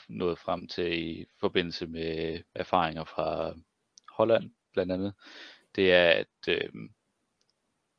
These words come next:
den, den her ornelugt, den kan man finde i slagteriet,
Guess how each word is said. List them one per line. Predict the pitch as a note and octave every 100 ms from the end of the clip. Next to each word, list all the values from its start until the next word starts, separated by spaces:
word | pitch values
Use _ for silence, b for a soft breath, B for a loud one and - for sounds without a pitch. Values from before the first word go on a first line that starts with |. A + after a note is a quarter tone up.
| _ _ -
den, | G#2+ G#2+ B2 - _ _ _ _ _ _ _ -
den | A2+
her | A2
ornelugt, | - G#2 G#2+ G2 F#2
den | F#2+
kan | F2 F#2+
man | E2+
finde | - G2 F#2+ F#2+
i | F#2
slagteriet, | E2+ D#2 E2+ E2+ F#2 E2